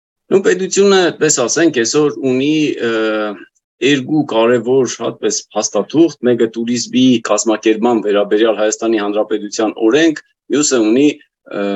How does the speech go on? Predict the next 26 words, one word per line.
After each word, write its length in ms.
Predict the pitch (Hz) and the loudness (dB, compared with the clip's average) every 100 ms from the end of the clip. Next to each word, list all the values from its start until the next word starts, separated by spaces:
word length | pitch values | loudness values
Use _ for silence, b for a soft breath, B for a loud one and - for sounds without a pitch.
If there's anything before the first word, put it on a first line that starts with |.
| 98 | -6
Հայաստանում 600 | 95 107 120 - 135 143 | -4 -2 -2 -2 0 0
տուրիզմի 420 | 123 113 113 131 | 0 -2 -2 -4
զարգացման 680 | 117 101 98 110 - 127 127 | -2 -4 -4 -6 -2 -2 -2
քսան 240 | - 123 110 | 0 2 2
երեսուն 480 | 101 110 123 123 | 2 -2 -2 -6
թվականների 600 | - 107 101 107 117 123 117 | -2 -2 0 2 2 2 0
ռազմավարություն, 920 | 107 110 110 104 104 110 113 165 156 b b - | -2 -2 -2 0 0 0 2 2 0 b b -2
որոնց 320 | 131 170 - | 0 0 0
մեջ 320 | 139 156 - - | -2 -2 -4 -6
անընդհատ 520 | 123 139 135 143 - | -4 -4 -4 -4 -2
շեշտվում 400 | 117 - 123 143 | -4 -4 -2 0
է 100 | 151 | 0
էկոտուրիզմը, 800 | 143 139 - 139 139 127 135 131 123 | 0 -4 -6 -4 -4 0 0 0 -2
էկոտուրիզմը 600 | - - 110 123 127 117 110 | -6 -8 -6 -2 0 0 -2
կարևորում 680 | - 113 110 104 101 143 147 | 0 2 2 2 0 0 0
է, 120 | 143 - _ _ - | -2 -6 _ _ -6
ը, 120 | 107 104 104 104 101 | -2 0 0 0 -2
խթանվում 720 | - 139 139 143 117 131 139 | -6 -4 -2 0 2 4 4
է 100 | 131 135 | 4 2
ու 140 | - | 0
կարելի 400 | 135 135 139 151 | 0 0 2 0
ասել 300 | 127 120 143 | 0 0 -2
մինչև 440 | 131 123 131 135 - | -2 -4 -2 -4 -4
քսան 260 | - 135 131 | -6 -4 -4
թվականը, 600 | 113 110 110 151 156 156 | 0 0 2 2 2 0
ը, 340 | - - 104 | -6 -8 -6